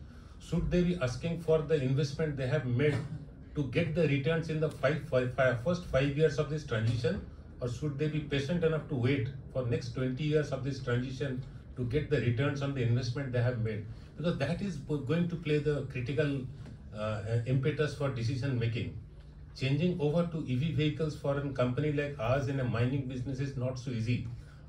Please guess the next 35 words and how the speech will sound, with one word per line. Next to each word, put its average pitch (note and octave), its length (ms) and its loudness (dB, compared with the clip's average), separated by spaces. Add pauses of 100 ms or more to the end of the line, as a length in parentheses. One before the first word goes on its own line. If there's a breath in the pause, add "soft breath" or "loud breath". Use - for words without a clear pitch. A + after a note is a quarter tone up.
Unless D#3 500 4
those C#3+ 280 0
who D3+ 60 2
have D3 140 4
invested C#3 500 2
in D3 140 -2
E A#2 120 -4
V B2+ 180 4
vehicles B2+ 540 2 (440 loud breath)
don't E3+ 240 4
look E3+ 240 -2
to D#3+ 80 -2
get C3+ 280 0
the D3+ 120 2
returns C#3+ 480 2
on C3+ 220 -2
all D3 140 4
the E3+ 120 0
investment C#3+ 560 0
that B2 220 0
they B2 100 2
have A2+ 160 2
made C3 220 0
in B2+ 120 -2
last B2 260 0
ten C#3 200 0
years A#2+ 260 2 (360 loud breath)
in B2+ 100 2
the B2+ 100 2
first - 320 -2
two C3+ 100 -4
years C3+ 260 0
of A#2 100 -2
the A#2 80 2
journey. G#2+ 420 0